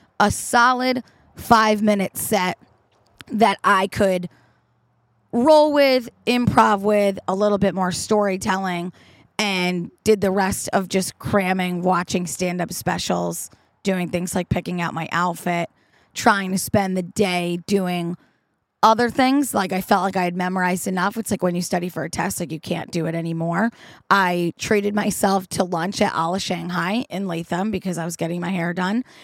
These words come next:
And I sat there, which is, still remains one of the top ten restaurants in the capital region, cold sesame noodles, soup dumplings, me and my notebook,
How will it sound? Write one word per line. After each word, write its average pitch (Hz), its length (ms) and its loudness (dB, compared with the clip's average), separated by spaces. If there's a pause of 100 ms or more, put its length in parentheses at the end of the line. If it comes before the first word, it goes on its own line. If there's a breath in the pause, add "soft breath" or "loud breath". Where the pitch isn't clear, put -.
(300 loud breath)
And 190 560 0 (400)
I 202 120 0
sat 190 360 -2
there, 185 360 2
which 202 240 -2
is, 180 180 -2 (280)
still 220 320 4
remains 190 440 0
one 196 120 2
of 180 100 -2
the 180 60 -2
top - 240 0
ten 185 180 -4
restaurants 180 460 -4
in 175 40 -6
the 175 60 -4
capital 175 380 0
region, 185 340 0
cold 175 300 0
sesame 196 360 0
noodles, 185 440 -2 (320 loud breath)
soup 302 320 -2
dumplings, 240 560 4 (340 soft breath)
me 247 400 6
and 240 160 4
my 226 120 4
notebook, 190 580 0